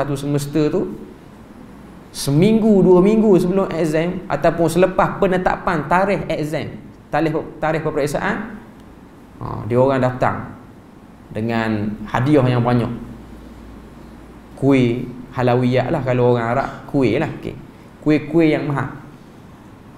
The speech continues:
Saya pernah tengok ada seorang student daripada Oman. Di Oman ni dia ada satu makanan nama dia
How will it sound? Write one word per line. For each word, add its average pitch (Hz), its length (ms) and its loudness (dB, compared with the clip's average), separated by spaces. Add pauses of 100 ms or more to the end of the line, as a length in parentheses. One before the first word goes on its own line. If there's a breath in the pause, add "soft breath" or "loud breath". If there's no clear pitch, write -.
(360)
Saya 127 220 0
pernah 131 180 0
tengok 139 240 0
ada 127 160 0
seorang 127 320 0
student 139 480 0
daripada 135 300 2
Oman. 131 580 -2
Di 131 160 0
Oman 175 380 2
ni 180 160 2
dia 156 100 2
ada 147 80 0
satu 147 240 -2
makanan 143 480 -2
nama 143 240 -2
dia 131 160 -2